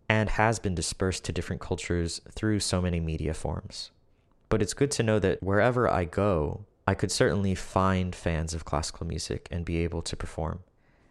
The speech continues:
And even though I have a pretty small YouTube channel and social media following, I'm always struck by how many followers I have that are spread across the globe in places like South Korea or Germany or the United Kingdom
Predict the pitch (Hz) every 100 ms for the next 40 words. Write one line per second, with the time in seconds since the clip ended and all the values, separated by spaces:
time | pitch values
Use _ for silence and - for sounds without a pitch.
0 | - 107 127 110 101 98 95 87 - 107
1 | 95 - 107 110 95 101 - 95 87 -
2 | 95 92 92 90 78 80 - 92 - 87
3 | 107 104 - 90 87 85 82 82 - -
4 | - - 110 135 139 120 - 113 - 90
5 | 87 85 - - 104 101 92 - 98 92
6 | - 90 90 85 85 92 90 85 82 -
7 | 95 92 95 82 - - 98 90 85 78
8 | 78 87 - 92 - 80 76 - 76 -
9 | - 98 92 87 80 - 85 82 90 95
10 | 82 82 82 - 90 85 82 85 85 85
11 | - - 107 101 87 82 90